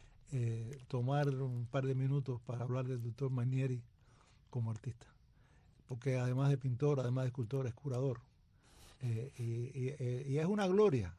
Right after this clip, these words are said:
es una gloria del, del cua-, de quien, eh, todos nosotros los cubanos nos sentimos muy orgullosos, no solamente por su extensa labor humanitaria y, y su calidad como profesional de la cirugía,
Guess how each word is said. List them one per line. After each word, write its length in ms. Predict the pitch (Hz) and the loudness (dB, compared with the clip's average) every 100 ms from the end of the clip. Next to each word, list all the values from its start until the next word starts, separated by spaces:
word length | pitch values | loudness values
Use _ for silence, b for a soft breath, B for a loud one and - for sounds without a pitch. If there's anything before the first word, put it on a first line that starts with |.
| - | -10
es 80 | 117 | -4
una 200 | 131 147 | 0 2
gloria 260 | 143 156 147 | 2 2 2
del, 300 | 131 127 131 | 2 0 -2
del 180 | 120 117 | -6 -6
cua-, 240 | - 143 | -2 -2
de 120 | 131 120 | -2 -4
quien, 440 | - 151 143 135 b b b b - | -2 0 2 0 b b b b -6
eh, 180 | 123 120 | -4 -2
todos 240 | 139 139 | 0 2
nosotros 240 | 135 143 143 | 2 0 0
los 80 | 120 | -2
cubanos 260 | 131 135 | 0 0
nos 80 | 131 | 0
sentimos 320 | 120 120 139 | 0 -2 0
muy 240 | 123 127 143 | 2 4 4
orgullosos, 580 | 143 123 123 117 117 113 | 4 2 0 0 -4 -6
no 120 | 120 | -4
solamente 500 | 139 131 131 123 131 | -2 -2 -2 -2 -6
por 220 | 117 113 | -6 -8
su 380 | - 120 117 117 - - | -6 -8 -8 -10 -16 -16
extensa 840 | 117 - - - 180 151 - 127 | -18 -18 -10 -2 0 0 0 -2
labor 340 | 120 117 127 135 | 0 0 0 0
humanitaria 640 | 123 120 117 143 135 131 120 b b b b b - | -2 -2 -2 -2 0 -2 -6 b b b b b -8
y, 80 | 127 | -4
y 340 | 110 135 117 | -2 -2 -4
su 220 | 107 123 110 | -4 -6 -6
calidad 440 | 117 120 123 127 | -2 0 2 0
como 200 | 120 120 | 0 -2
profesional 580 | 117 117 107 104 117 117 | -2 -4 -4 -2 -2 -2
de 100 | 113 | -4
la 100 | 113 | -6
cirugía, 560 | 104 120 113 120 117 | -6 -6 -2 -2 -2